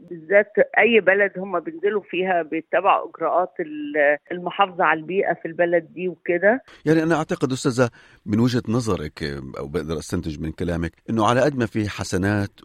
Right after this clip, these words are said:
Speaker 2: و-، وريع اقتصادي جيد، يبقى الآن المسؤولية مسؤولية المصنعين للبحث عن ما هو مفيد للبيئة ويقلل
Speaker 1: بالضبط.
Speaker 2: الأضرار.
Speaker 1: آه. وبعدين أنا، أنا شايفة، يعني، مش هيجي زي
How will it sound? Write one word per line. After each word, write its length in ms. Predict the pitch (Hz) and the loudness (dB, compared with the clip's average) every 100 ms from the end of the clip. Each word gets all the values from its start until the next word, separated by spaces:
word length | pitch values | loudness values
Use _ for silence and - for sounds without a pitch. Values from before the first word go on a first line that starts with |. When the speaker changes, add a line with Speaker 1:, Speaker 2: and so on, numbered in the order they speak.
| - | -14
Speaker 2:
و-، 480 | 80 78 78 76 76 | -10 -8 -8 -8 -4
وريع 220 | 101 101 | 0 0
اقتصادي 460 | 90 - - 95 | 0 -8 -4 -2
جيد، 360 | 90 98 95 95 - - _ _ | 0 0 0 -2 -6 -20 _ _
يبقى 300 | 131 139 - | 0 2 4
الآن 460 | 120 120 127 127 127 - | 2 4 4 4 2 0
المسؤولية 500 | 101 98 113 113 101 | 0 0 0 2 2
مسؤولية 380 | 98 104 101 98 | 0 -2 -2 -2
المصنعين 800 | 92 90 92 90 87 98 104 | -4 -2 -2 0 0 2 2
للبحث 500 | 95 85 95 92 95 | 2 0 -2 -2 -6
عن 80 | 90 | -4
ما 180 | 87 92 | -2 -2
هو 280 | 90 95 92 | -2 -2 -2
مفيد 960 | 90 90 - 110 104 98 101 92 107 92 - _ - | -2 -4 -4 -2 0 0 0 0 -2 -2 -12 _ -8
للبيئة 920 | 90 98 92 82 95 95 - 95 101 - _ - | -2 -2 -2 -2 -2 -2 -2 -4 -4 -12 _ -6
ويقلل 460 | 117 120 - 147 | -2 0 4 4
Speaker 1:
بالضبط. 180 | 135 - | 6 4
Speaker 2:
الأضرار. 380 | 311 175 165 - | 2 -2 -2 -4
Speaker 1:
آه. 340 | - - - 208 | -4 -14 -6 2
وبعدين 440 | 220 220 254 311 | 4 4 2 0
أنا، 440 | 285 151 240 240 | 0 0 2 0
أنا 160 | 226 233 | 0 -2
شايفة، 340 | 220 254 262 | -2 -2 -2
يعني، 360 | 220 214 208 208 | -2 0 -2 -6
مش 220 | 202 - | -12 -8
هيجي 380 | 196 214 247 233 | -6 -6 -8 -8
زي 280 | 202 208 | -2 -2